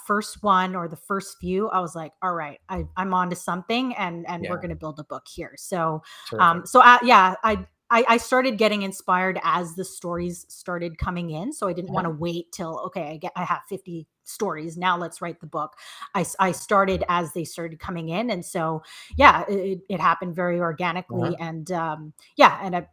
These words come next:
Speaker 1: I would work on it, you know, on my off time when I wasn't working with clients. And,
Speaker 2: Sure.
Speaker 1: and so, yeah, that, that really helped, um, kind of, yeah,
Speaker 2: Okay.
Speaker 1: help me with, uh,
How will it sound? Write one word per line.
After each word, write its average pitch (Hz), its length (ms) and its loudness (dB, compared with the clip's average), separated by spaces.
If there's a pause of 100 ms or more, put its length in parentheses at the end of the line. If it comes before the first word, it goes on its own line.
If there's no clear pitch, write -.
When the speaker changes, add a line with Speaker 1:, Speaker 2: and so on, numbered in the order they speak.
(160)
Speaker 1:
I - 40 -8
would 170 160 -6
work 175 160 -4
on 170 160 2
it, 160 120 -6
you 165 120 -10
know, 147 180 -12 (800)
on 180 140 2
my 180 100 -2
off 160 240 0
time 175 320 6
when 165 140 -6
I 160 60 -4
wasn't 156 260 -6
working 165 280 -10
with 156 140 -16
clients. 196 560 4
And, 156 240 -4 (160)
Speaker 2:
Sure. - 260 -8
Speaker 1:
and 160 160 -6
so, 175 140 -4
yeah, 165 240 4
that, 185 220 0
that 190 160 6
really 180 220 2
helped, - 460 0
um, 156 460 -8 (300)
kind 175 160 0
of, 147 160 -12
yeah, 170 140 -6 (680)
Speaker 2:
Okay. 151 300 -6
Speaker 1:
help 190 200 -2
me 185 120 0
with, 175 280 0
uh, 160 60 -18